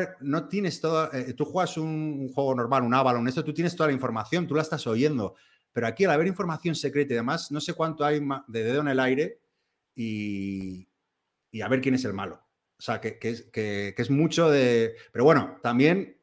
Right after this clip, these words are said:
Eh, no quiero sonar Eurogamer o por, por así decirlo, porque es verdad que este juego la gracia que tiene es un poco también montarte tu película, malmeter a uno, gritar al otro, no sé qué, y ya está, y con eso basta y sobra.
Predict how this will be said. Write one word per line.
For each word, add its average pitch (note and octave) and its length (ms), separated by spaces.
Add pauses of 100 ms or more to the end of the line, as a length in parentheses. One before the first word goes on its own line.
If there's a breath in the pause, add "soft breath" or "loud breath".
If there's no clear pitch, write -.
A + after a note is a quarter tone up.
Eh, G2+ 680 (640)
no A#2 140
quiero B2 120
sonar B2 240
Eurogamer A#2+ 540
o A2 80
por, A2+ 180
por A#2 100
así A2+ 100
decirlo, C3 200
porque G#2+ 180
es G#2+ 60
verdad B2 160
que B2 80
este A#2 120
juego A#2+ 240
la G#2+ 100
gracia A2 260
que A2 80
tiene A#2 180
es A2 60
un A2 80
poco A#2+ 200
también A#2 400 (300 loud breath)
montarte B2 400
tu B2 160
película, A#2 680
malmeter A2+ 520
a A2+ 100
uno, A#2 280
gritar A2+ 280
al A2 160
otro, A#2 320
no A2 80
sé G#2+ 160
qué, C#3 520
y F#2+ 80
ya G#2 100
está, G#2 240
y G2 60
con F#2+ 160
eso - 420 (100)
basta G#2+ 300
y G#2 60
sobra. F#2+ 360